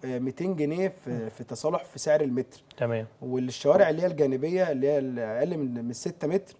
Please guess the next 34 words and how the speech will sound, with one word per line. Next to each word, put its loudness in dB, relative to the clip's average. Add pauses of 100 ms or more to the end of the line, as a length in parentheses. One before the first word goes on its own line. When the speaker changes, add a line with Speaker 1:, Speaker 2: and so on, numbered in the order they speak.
(260)
Speaker 2:
مم. -10
Speaker 1:
آه، 0
بحوالي 0
مية -2
وعشرين -6
جنيه. -2
Speaker 2:
مم. -8 (220)
Speaker 1:
آه، 2
ولكن 2
في 4
مناطق 6
مظلومة، 2
زي 0
مثلًا -4
دقدوس، -2
زي، 0
Speaker 2:
مم. -4
Speaker 1:
آه، -2
الحجبي، 0 (240)
Speaker 2:
مم. -6
Speaker 1:
زي 8
البر 10
التاني، 4 (280)
Speaker 2:
مم. -10
Speaker 1:
آه، 6
زي 8
عزبة 4
واصف. 0
يعني -6
حرام 8
إن 4
أنت 4
تساويهم 4 (260)
Speaker 2:
مم. -6